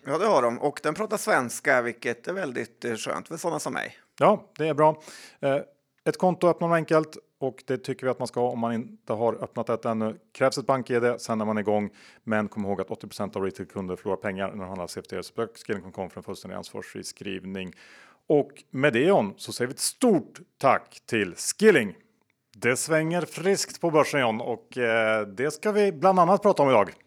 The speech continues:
Speaker 1: Ja, det känns som att det kan bli ett toppavsnitt, för du känns lite extra krispig i det här volatilitetsmönstret vi ser. Du är på ett, eh, humör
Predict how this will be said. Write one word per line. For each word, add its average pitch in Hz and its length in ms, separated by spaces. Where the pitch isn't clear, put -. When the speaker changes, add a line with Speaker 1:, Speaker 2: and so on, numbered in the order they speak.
Speaker 1:
Ja, 165 180
det 202 80
känns 202 180
som 202 80
att 196 100
det 185 80
kan 185 120
bli 196 100
ett 220 80
toppavsnitt, 139 640
för 151 100
du 170 160
känns 190 340
lite - 220
extra 180 400
krispig 170 680
i 156 200
det 131 80
här 127 480
volatilitetsmönstret 123 1700
vi 113 200
ser. 110 420
Du 143 200
är 156 100
på 156 200
ett, - 260
eh, 139 60
humör 156 460